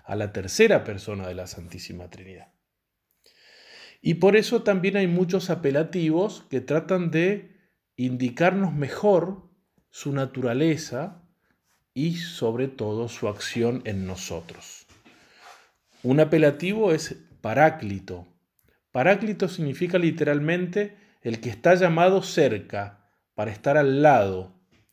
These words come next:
En latín, advocatus, llamado a estar al lado nuestro.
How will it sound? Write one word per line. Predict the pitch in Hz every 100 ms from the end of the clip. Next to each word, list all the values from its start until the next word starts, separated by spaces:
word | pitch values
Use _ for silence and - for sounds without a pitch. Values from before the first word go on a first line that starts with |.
| _ _ _
En | 107 107
latín, | 107 107 151 170 170 -
advocatus, | 131 165 160 131 123 - 143 - 101 92 - - _ _ _
llamado | 104 98 101 127 160
a |
estar | - 123 123
al | 117 120
lado | 123 110
nuestro. | 120 120 - - 90